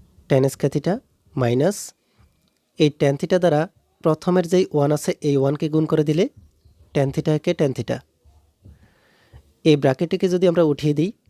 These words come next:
তাহলে মাইনাসে প্লাসে মাইনাস এই tan theta দ্বারা এই root over three-কে যদি আমরা গুণ করি, তাহলে আমরা এখানে পাবো tan theta root over three প্লাস শেষে থাকবে শুধুমাত্র root over three, এর সমান হচ্ছে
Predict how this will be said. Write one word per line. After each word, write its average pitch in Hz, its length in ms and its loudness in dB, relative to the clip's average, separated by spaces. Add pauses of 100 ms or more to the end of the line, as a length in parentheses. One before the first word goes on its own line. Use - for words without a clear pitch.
তাহলে 156 320 0
মাইনাসে 143 420 0
প্লাসে 135 320 0 (440)
মাইনাস 131 400 -2 (720)
এই 151 160 6
tan 151 180 2
theta 175 220 0
দ্বারা 151 180 2 (500)
এই 156 100 6
root 143 160 2
over 165 180 2
three-কে 170 280 -2
যদি 165 180 0
আমরা 160 200 0
গুণ 151 200 -2
করি, 160 140 -2 (560)
তাহলে 165 340 0
আমরা 160 180 0
এখানে 151 280 -2
পাবো 139 220 -2 (720)
tan 139 160 0 (100)
theta 160 240 -2 (640)
root 135 180 0
over 127 200 0
three 120 160 -4 (1040)
প্লাস 139 280 0 (720)
শেষে 156 320 0
থাকবে 156 280 0
শুধুমাত্র 156 380 0 (600)
root 139 220 0
over 127 180 0
three, 123 180 -4 (440)
এর 131 160 0
সমান 143 220 -2
হচ্ছে 151 160 -2